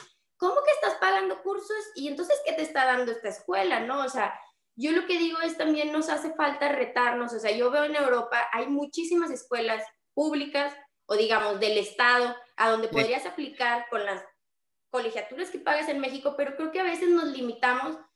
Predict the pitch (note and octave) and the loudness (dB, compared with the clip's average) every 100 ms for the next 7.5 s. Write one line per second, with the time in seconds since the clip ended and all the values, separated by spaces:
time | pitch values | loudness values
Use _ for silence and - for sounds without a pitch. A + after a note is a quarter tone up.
0 | _ _ A#3+ C4 B3+ B3+ C4+ D#4 E4+ D#4+ | _ _ -4 2 2 4 4 2 4 6
1 | D4 B3+ A3 G3+ A3+ A#3 - C4 C4+ E4+ | 6 6 2 0 -2 -2 2 2 2 0
2 | - B3+ B3 A#3+ C4 B3+ A#3+ G#3+ G#3+ A#3+ | -4 -6 -6 -6 -6 -4 -2 0 0 0
3 | B3+ C4+ - G#3+ - A3+ G#3+ A3 A3+ A3+ | -2 -6 -8 -10 -4 -4 -2 -4 -6 -12
4 | _ _ - G#3+ G#3+ G#3+ G3 F#3+ C#4+ D4 | _ _ -6 -4 -4 -6 -4 -4 -2 -2
5 | A#3 G3 G3 B3+ B3+ - A3 A3+ A#3 A#3 | 0 0 2 0 0 -4 -4 -4 -4 -4
6 | B3+ D4+ F4 E4+ D#4 D#4 D4+ B3+ B3 B3 | -4 -4 -4 0 2 4 2 2 2 2
7 | B3+ B3 G3+ G#3+ G3 | 0 0 0 2 2